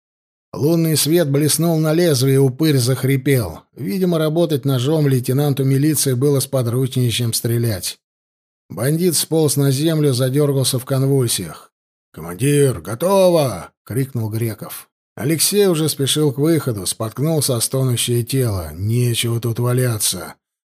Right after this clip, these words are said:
Он вскинул наган, выпустил пули, оставшиеся в барабане. В доме фельдшера грохотали автоматные очереди. Бандиты пытались вырваться. Распахнулась задняя дверь, кто-то выпрыгнул, бросил гранату.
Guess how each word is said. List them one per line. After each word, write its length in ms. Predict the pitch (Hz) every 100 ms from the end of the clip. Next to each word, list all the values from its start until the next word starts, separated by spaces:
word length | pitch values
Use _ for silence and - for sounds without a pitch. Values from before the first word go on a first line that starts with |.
| -
Он 180 | 143 143
вскинул 480 | - 151 170 160
наган, 460 | 156 156 156 165 151
выпустил 560 | 143 151 143 - 151 127
пули, 260 | 151 151
оставшиеся 720 | 139 123 147 135 - 120 -
в 60 | 120
барабане. 800 | 120 127 127 131 123 98 78 - _ _ _ _ _
В 140 | 147 92
доме 340 | 151 165 156
фельдшера 600 | - 160 160 139 151 147
грохотали 600 | 135 143 135 139 151 143
автоматные 680 | 135 - 143 143 131 139 139
очереди. 520 | 135 123 110 98 85
Бандиты 720 | 82 101 135 131 135 151 135
пытались 560 | 120 123 135 127 120 120
вырваться. 760 | 131 120 98 - - 80 71 _ _ _ _ _ _ _
Распахнулась 680 | - - 147 165 196 190 165
задняя 480 | 143 175 175 175 175
дверь, 380 | 170 170 151 120
кто-то 420 | - 151 147 151
выпрыгнул, 680 | 127 156 147 143 139 143 131
бросил 460 | 127 147 131 139
гранату. 720 | 120 127 139 147 127 110 82